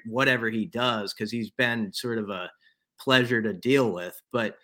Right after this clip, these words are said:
um, and I think he's done a good job under the circumstances, and I wish for his sake we had been able to watch it play out with, like, Casey Thompson and an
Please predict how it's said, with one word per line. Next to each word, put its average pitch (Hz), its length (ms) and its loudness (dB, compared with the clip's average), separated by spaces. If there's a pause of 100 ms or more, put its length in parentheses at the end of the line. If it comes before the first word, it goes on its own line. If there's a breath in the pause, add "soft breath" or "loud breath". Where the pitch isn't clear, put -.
(280 soft breath)
um, 110 580 2
and 139 180 -2
I 170 160 8
think 170 180 4
he's 135 160 4
done 135 160 4
a 120 60 2
good 123 160 2
job 120 340 4
under 120 300 2
the 110 120 -2
circumstances, 127 920 0
and 120 100 -2
I 110 120 2
wish 127 220 0
for 120 140 0
his 120 260 0
sake 113 280 0
we 113 100 0
had 107 140 0
been 113 140 0
able 113 180 -2
to 107 80 0
watch 107 320 0
it 110 120 -4
play 107 220 2
out 110 240 4
with, 107 140 -8
like, 107 220 0
Casey 110 380 -2
Thompson 110 500 -2
and 104 120 -2
an 101 60 -8